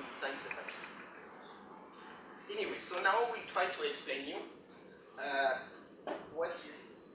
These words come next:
uh, actually what's It's not s-, satisfying on the, with Java, uh, Java E and the current, uh, web framework in Ja-, in the Java ecosystem. And for this,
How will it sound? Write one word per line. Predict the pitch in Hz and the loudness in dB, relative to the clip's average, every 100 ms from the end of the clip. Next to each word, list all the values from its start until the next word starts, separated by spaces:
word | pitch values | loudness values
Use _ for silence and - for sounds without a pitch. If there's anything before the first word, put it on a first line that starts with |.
| - | -12
uh, | - - - | -12 -10 -12
actually | - 147 139 170 143 | -10 -8 -6 -6 2
what's | 147 - - - - - - - | 2 2 -4 -8 -12 -14 -14 -12
It's | - | -2
not | 160 156 | -2 0
s-, | - - - - | -4 -6 -12 -12
satisfying | - 147 143 - - 127 123 - - - - - | -8 -6 -6 -8 -6 -2 0 0 -4 -8 -12 -10
on | 139 143 139 123 | -6 -6 -8 -8
the, | 123 123 120 117 - - | -6 -6 -6 -6 -8 -8
with | 139 - - | -8 -8 -4
Java, | 131 135 - - - | 0 4 6 4 -2
uh, | - 120 - | -10 -10 -10
Java | - - - | -6 -4 -4
E | - - | -4 -6
and | - - 135 131 | -4 -4 -4 -6
the | |
current, | - - 143 - - - - | -6 -4 -2 -2 -6 -10 -10
uh, | 120 123 123 - 147 | -6 -6 -6 -4 -2
web | 151 | -2
framework | - 135 131 143 143 - 131 | -2 -4 0 0 0 -4 -10
in | 131 | -8
Ja-, | 139 139 131 | -6 -6 -6
in | 131 | -8
the | 127 123 | -8 -4
Java | 131 131 147 | -2 2 2
ecosystem. | - 139 - - - 117 - - - - - - - - - - - | 0 -6 -10 -8 -8 -8 -12 -10 -10 -10 -16 -16 -16 -16 -16 -14 -12
And | - | -10
for | - - | -8 -6
this, | - - - - | -4 -4 -6 -8